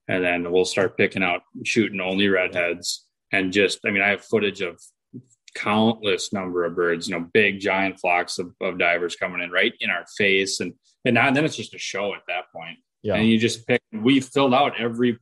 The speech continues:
Speaker 1: part of our limit per species. And, you know, every day, and it's, it's selectively, it's,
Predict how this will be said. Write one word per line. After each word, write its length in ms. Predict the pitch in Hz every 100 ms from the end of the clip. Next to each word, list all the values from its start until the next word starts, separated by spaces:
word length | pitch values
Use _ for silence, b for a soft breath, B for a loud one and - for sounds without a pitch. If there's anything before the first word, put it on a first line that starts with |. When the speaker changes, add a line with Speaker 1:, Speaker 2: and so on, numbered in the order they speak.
| _
Speaker 1:
part 180 | 123 123
of 80 | 120
our 120 | 110
limit 320 | 101 135 113 - _ _
per 200 | - 127
species. 640 | 117 - 117 131 87 85 - b b _ _ _ _ _ _ _ _ _ _ -
And, 420 | 104 98 95 95
you 120 | 98
know, 60 | 95
every 280 | 98 110 98
day, 220 | 98 110
and 100 | 87
it's, 280 | 92 - -
it's 340 | 104 - - -
selectively, 720 | 107 110 - 98 95 90 87
it's, 380 | 92 - -